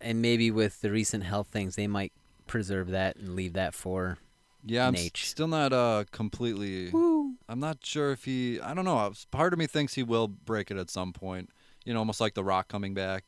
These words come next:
Speaker 2: years later and winning the title.
Speaker 1: Maybe one. Yeah, I could see that.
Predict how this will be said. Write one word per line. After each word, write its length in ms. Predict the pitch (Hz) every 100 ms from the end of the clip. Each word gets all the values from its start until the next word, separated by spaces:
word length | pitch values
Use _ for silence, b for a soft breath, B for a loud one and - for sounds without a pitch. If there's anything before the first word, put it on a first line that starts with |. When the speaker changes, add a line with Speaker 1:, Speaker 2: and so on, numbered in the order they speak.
| -
Speaker 2:
years 300 | 107 101 92
later 220 | 95 95
and 80 | 92
winning 200 | 95 92
the 60 |
title. 320 | 90 98 98 95
Speaker 1:
Maybe 340 | 139 143 139
one. 380 | 110 107 101 95
Yeah, 360 | 110 113 110 107
I 100 | 120
could 160 | 143
see 200 | 123 -
that. 340 | 110 95 101